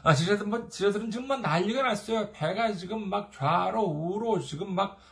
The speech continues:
아, 앞뒤로 지금 위로 아래로 지금 막 난리치고 있-, 있습니다.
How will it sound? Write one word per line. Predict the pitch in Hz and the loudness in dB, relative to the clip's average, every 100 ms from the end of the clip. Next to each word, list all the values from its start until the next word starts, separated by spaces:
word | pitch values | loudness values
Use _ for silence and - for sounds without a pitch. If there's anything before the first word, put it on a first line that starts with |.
| - | -4
아, | 139 131 117 - | 2 2 0 -6
앞뒤로 | 113 165 - - 220 220 196 | 0 0 0 -8 -4 0 0
지금 | 170 202 | -2 -4
위로 | 147 180 214 190 | -2 0 2 2
아래로 | 170 208 185 | 0 -2 -4
지금 | 165 190 | -6 -6
막 | 233 190 | -6 -6
난리치고 | 117 147 208 254 202 - 226 | -6 -2 -2 -2 -6 -8 -4
있-, | 220 - | -4 -4
있습니다. | 170 - 233 247 | -8 -8 -10 -10